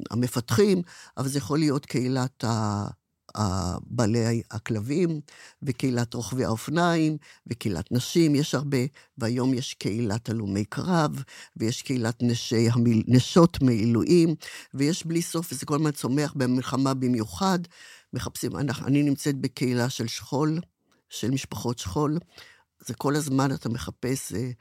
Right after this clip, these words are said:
וזה הג-, הגורם השלישי שנותן משמעות ומחזיק. הרביעי, ואולי הקריטי ביותר, זה התפתחות אישית. וזה כמה זה נראה נורא פרדוקסלי, בתקופת מלחמה, ארגונים בעצם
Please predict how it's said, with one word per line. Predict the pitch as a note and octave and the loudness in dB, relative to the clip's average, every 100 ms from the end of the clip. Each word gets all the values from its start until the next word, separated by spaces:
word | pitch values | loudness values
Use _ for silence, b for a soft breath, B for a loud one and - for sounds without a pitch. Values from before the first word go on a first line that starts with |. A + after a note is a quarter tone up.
| b b b b | b b b b
וזה | C3 B2 C3 B2+ | -2 0 0 0
הג-, | C3 - | -2 -6
הגורם | A2+ A2 A2+ | -6 -2 -2
השלישי | A#2+ - A2+ - B2+ | -2 -2 -6 -4 -4
שנותן | A2+ A2 G#2+ - - | -4 -4 -4 -4 -4
משמעות | G2+ - - - F#2 G3 - - _ - | -2 -4 -8 -8 -8 -8 -12 -20 _ -10
ומחזיק. | G#2+ G#2 - G2+ G3+ - B B B B B | -8 -6 -8 -6 -6 -8 B B B B B
הרביעי, | B2+ A#2 A2+ - A#3 G#3 - _ _ _ | -4 -4 -4 -2 0 0 -4 _ _ _
ואולי | B2 B2 B2+ C3+ | -6 -2 -2 -2
הקריטי | C3 - E3 G3 F3 | -4 -6 -6 -4 -4
ביותר, | D#3 C#3 D#3+ D3 | -4 -4 -2 -2
זה | C#3+ | -4
התפתחות | A#2+ - - E2+ A#2 | -8 -10 -10 -10 -12
אישית. | - - - - - - _ _ _ _ _ _ _ b b b b b b b C3 | -12 -10 -10 -12 -16 -20 _ _ _ _ _ _ _ b b b b b b b -4
וזה | C3 | -2
כמה | - F3 F#3 | -2 0 0
זה | C#3+ | 0
נראה | B2+ C3 | 0 0
נורא | E3 E3 C3+ | 0 0 -2
פרדוקסלי, | D3 F#3 D3+ B2 - - - C#3+ A#2 A#2 - | -2 -4 -4 -4 -6 -6 -2 0 0 -2 -8
בתקופת | A#2+ G#2 - - D3 | -14 -12 -10 -6 -4
מלחמה, | D#3+ D3+ - A2 C3+ B2+ - | -4 -4 -4 0 0 0 -2
ארגונים | B2+ A2 A#2+ F#3 | -4 -2 -2 -2
בעצם | C#3+ - - D#3+ E3 | -2 -4 -4 -2 -4